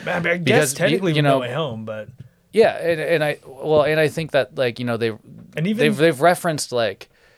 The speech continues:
Speaker 2: like, you know, th-, trains of thought of, like, you know, bringing that, you know, bringing Miles Morales, you know, through the Spider-Verse to, you
Speaker 1: Yeah.
Speaker 2: know, real life and vice versa with Tom Holland's Spider-Man.
Speaker 1: Yeah.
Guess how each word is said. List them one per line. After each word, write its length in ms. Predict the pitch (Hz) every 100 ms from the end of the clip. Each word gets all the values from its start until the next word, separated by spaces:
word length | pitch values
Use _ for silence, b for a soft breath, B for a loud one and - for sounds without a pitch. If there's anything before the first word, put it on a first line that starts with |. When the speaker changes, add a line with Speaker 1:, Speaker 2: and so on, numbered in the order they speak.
| b b b b b _
Speaker 2:
like, 320 | 120 123 110 -
you 120 | 113
know, 140 | 101
th-, 140 | 101 -
trains 280 | - 143 131
of 100 | 120
thought 320 | - 117 107
of, 100 | 101
like, 260 | 101 101 95
you 60 | 107
know, 80 | 98
bringing 580 | 95 110 110 104 98 92
that, 260 | 107 98 -
you 140 | 117
know, 120 | 104 98
bringing 540 | 117 127 110 107 104
Miles 340 | 104 98 98 98
Morales, 640 | 95 95 95 90 92 - - B B B _ -
you 140 | 117 107
know, 120 | 98
through 360 | - 113 110
the 60 | 95
Spider-Verse 640 | - 113 101 92 95 92
to, 180 | - -
you 220 | 101 92 92
Speaker 1:
Yeah. 160 | 120 113
Speaker 2:
know, 120 | 92
real 260 | 95 110 98
life 320 | 98 98 - B B B 117
and 180 | 120 104
vice 260 | 98 104 -
versa 360 | 110 190 110
with 240 | 98 95 -
Tom 260 | - 98
Holland's 360 | 90 107 104 101
Spider-Man. 640 | - 104 101 98 95 92 95
Speaker 1:
Yeah. 180 | 123